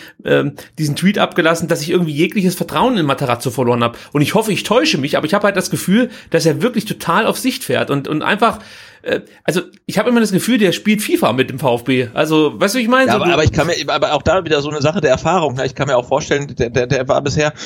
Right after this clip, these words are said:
Speaker 2: Co-Trainer in Hoffenheim. Da, da, da kann er wahrscheinlich sonst was in irgendwelchen Pressekonferenzen sagen, das inter-, oder er, er gibt's ja gar nicht, aber in irgendwelchen Interviews, das interessiert eh niemanden. Und hier, äh, aber hören die Leute halt dann schon so ein bisschen genauer hin und, und hinterfragen das, was er sagt. Und es passt halt schlichtweg dann nicht zusammen mit dem,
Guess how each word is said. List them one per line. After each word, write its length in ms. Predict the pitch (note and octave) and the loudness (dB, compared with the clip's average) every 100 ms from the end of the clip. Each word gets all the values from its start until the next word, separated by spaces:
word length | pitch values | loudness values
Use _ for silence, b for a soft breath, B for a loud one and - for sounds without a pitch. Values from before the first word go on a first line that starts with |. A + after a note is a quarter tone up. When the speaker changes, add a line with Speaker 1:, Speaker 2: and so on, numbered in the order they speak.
| B | B
Speaker 2:
Co-Trainer 480 | - E3+ G3 F3 D#3+ | 2 2 4 2 2
in 80 | D3+ | 0
Hoffenheim. 460 | G#3 - D3+ G#2+ A2+ | -2 -2 -2 -2 -2
Da, 120 | - | -4
da, 180 | B2+ B2+ | -2 -4
da 100 | A#2 | -6
kann 180 | - D#3+ | -4 0
er 80 | D#3 | 0
wahrscheinlich 360 | D3 D3 C#3+ C3 | 0 -2 -2 2
sonst 360 | F3+ D#4 - | 0 0 0
was 160 | D3+ C3 | 0 0
in 100 | C3 | -2
irgendwelchen 440 | C3+ A#2+ - B2+ | 0 2 2 2
Pressekonferenzen 840 | B2 A#2+ B2 A#2+ A#2+ A#2 A2 A#2 A#2 | 2 0 0 -2 0 0 0 -2 0
sagen, 280 | A#2 C3 - - - _ _ - | 0 0 -2 -14 -20 _ _ -8
das 160 | - - | -4 -2
inter-, 140 | C#3+ D3+ B2+ | -2 0 0
oder 140 | A2+ | 0
er, 140 | A#2 G2 | 0 0
er 180 | G#2 | 0
gibt's 200 | A2+ F2+ - | 0 0 0
ja 80 | |
gar 140 | A#2+ A#2 | 2 2
nicht, 100 | A#2 | 2
aber 120 | A2+ | 2
in 80 | A2 | 0
irgendwelchen 300 | A#2+ A#2 - | -2 -2 -2
Interviews, 420 | - C#3 A#2+ D#3 B B | 0 0 0 -4 B B
das 120 | C3+ | 0
interessiert 360 | C3+ C#3+ D#3+ - | 2 0 0 2
eh 240 | G3+ A#3+ - | 2 2 0
niemanden. 500 | D3 C3+ A2+ G2 A2+ | 2 4 2 0 -2
Und 160 | G#2+ | -2
hier, 300 | A2+ C#3+ G3 - | 0 2 2 0
äh, 140 | C#3+ - | -4 -2
aber 180 | B2+ C#3 | 2 4
hören 180 | D3+ D#3+ | 4 4
die 80 | |
Leute 280 | E3 C#3 D#3+ | 4 2 2
halt 140 | D#3 D3 | 0 0
dann 100 | D3 | 0
schon 160 | A#3+ | 0
so 80 | G3+ | 0
ein 60 | D3+ | -2
bisschen 220 | C#3+ D#3 | -4 -2
genauer 340 | D3 C#3 C3+ | 2 4 4
hin 220 | D#3+ C4+ - B B | 2 -2 -6 B B
und, 180 | D#3 D#3+ | -2 0
und 120 | D3 | 0
hinterfragen 640 | D#3 D#3 - E3 A3+ A#3 | 2 0 0 0 2 2
das, 200 | D3 A#2+ | 0 0
was 160 | A#2+ A#2 | 0 0
er 60 | A#2+ | 0
sagt. 240 | A#2 C3 | 0 0
Und 80 | C3+ | 0
es 100 | - | 0
passt 320 | - F#3+ - | 0 0 0
halt 200 | E3+ - | 0 0
schlichtweg 400 | - E3+ - D3+ | 0 -2 0 0
dann 140 | C#3+ C3 | 0 -2
nicht 200 | E3 - | -4 -4
zusammen 380 | B2+ C3 D3 | 0 0 0
mit 160 | D3 C3+ | -4 0
dem, 200 | C#3+ | 2